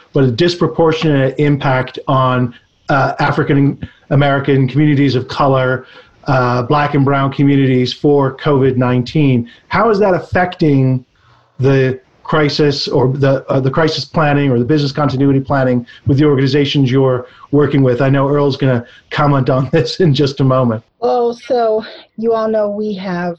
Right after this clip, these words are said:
Speaker 2: a governor here that, um, opened up the state, um, as of last Friday. And so, um, what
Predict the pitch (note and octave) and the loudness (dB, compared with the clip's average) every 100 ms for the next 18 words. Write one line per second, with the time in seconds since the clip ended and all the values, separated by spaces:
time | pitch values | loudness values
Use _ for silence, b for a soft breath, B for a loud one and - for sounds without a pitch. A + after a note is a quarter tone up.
0 | _ E3+ F3 F#3+ F#3+ F3 E3 F3 E3+ E3 | _ -10 -4 -4 -2 -4 -4 -2 -2 -2
1 | D#3+ D#3+ D#3 D3+ - - D#3+ D#3 D#3 D3+ | -2 -4 -2 -4 -10 -8 -6 -6 -6 -8
2 | - - F3 E3+ E3+ D#3+ D#3 - D#3+ - | -12 -6 -6 -2 -2 -4 -6 -10 -12 -12
3 | - E3 D#3 D3+ - - - D#3 D3+ C#3+ | -6 -4 -4 -6 -12 -20 -14 -10 -8 -8
4 | D3+ D#3 D#3 C#3+ D3 D#3 C#3+ C#3 - - | -8 -6 -6 -6 -6 -6 -8 -10 -16 -8
5 | G3+ F#3+ E3+ D3+ D3 B B B G3 F#3 | -4 -2 -2 -4 -8 B B B -6 -6
6 | - G3+ F3+ F3 E3+ D#3+ - _ - E3+ | -4 -2 0 0 0 -2 -8 _ -8 -4
7 | D#3+ D3+ F3 F3 G#3 G3 | -4 -6 -6 -2 -2 -4